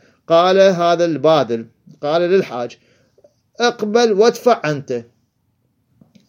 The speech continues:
إذا هو إجاني قال لي: "تعال أخذ، اقبل، اقبل، أخذ المال وروح ادفعه"،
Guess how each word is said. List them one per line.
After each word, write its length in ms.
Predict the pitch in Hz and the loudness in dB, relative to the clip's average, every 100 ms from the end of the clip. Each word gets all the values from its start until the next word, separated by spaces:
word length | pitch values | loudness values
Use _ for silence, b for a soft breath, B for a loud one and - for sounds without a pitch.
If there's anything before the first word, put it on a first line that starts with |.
| _ | _
إذا 280 | 139 135 151 | -4 0 0
هو 340 | 135 131 160 160 | 0 0 0 2
إجاني 440 | 139 151 160 175 | 0 -2 -4 -4
قال 260 | 151 151 170 | -4 -2 -2
لي: 120 | 175 | -4
"تعال 420 | 175 127 156 147 | -6 -8 -6 -6
أخذ، 540 | - 160 165 135 135 | -6 -6 -4 -4 -8
اقبل، 480 | - - 160 156 - | -10 -4 -2 -2 -4
اقبل، 400 | 165 156 165 160 | -10 -4 -2 -2
أخذ 280 | 170 160 165 | -2 -6 -4
المال 440 | 170 175 185 202 | -4 -2 -2 -2
وروح 280 | 165 175 180 | -2 -2 0
ادفعه"، 460 | 180 160 - 127 | 0 -2 -4 -14